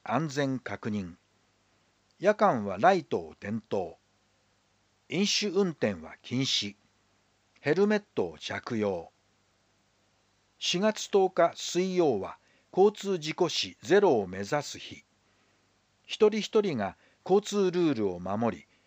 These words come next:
交通マナーを実践するなど、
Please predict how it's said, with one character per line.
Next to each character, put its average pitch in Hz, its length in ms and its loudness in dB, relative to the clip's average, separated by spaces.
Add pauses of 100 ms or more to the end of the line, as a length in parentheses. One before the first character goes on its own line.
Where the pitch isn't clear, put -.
(220)
交 190 180 4
通 185 260 -2
マ 175 140 4
ナ 143 220 2
ー - 20 0
を 101 100 -2
実 160 380 -4
践 139 80 -2
す - 140 -10
る 131 120 -2
な 101 160 -2
ど、 - 160 -12